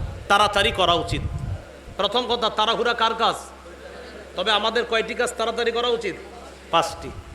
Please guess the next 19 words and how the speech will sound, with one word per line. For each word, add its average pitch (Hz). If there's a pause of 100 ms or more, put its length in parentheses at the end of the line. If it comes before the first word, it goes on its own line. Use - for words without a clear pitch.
(280)
এক 220
নম্বর, 220 (180)
মেহমানদারি 175
করা। 143 (640)
দুই 185
নম্বর, 214 (100)
মৃত 226
ব্যক্তিকে 240
দ্রুত 226
দাফন 185
করা। 147 (1000)
তিন 233
নম্বর, 240 (160)
কুমারী 226
মেয়েকে 233
দ্রুত 220
বিয়ের 208
ব্যবস্থা 180
করা। 139